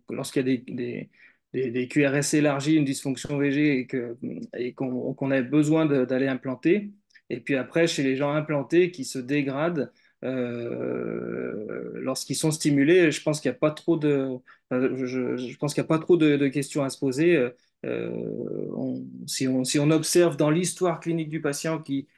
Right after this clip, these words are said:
qui a une cassure par rapport à ça, euh, il faut toujours aller un petit peu, euh,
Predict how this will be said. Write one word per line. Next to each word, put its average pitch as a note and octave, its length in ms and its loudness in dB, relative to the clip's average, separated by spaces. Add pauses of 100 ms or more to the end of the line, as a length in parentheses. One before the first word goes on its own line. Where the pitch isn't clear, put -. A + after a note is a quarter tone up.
(140)
qui C3+ 100 -2
a C3+ 100 2
une C3+ 100 2
cassure D#3 420 0
par C3 100 -4
rapport C3+ 260 -2
à C3 80 -2
ça, F#3+ 300 -2 (320)
euh, A#2 100 -8
il A#2 80 -4
faut - 120 -8
toujours D#3 320 4
aller D3+ 160 6
un C#3+ 80 4
petit D3 120 -6
peu, D3+ 440 4
euh, C3 60 -4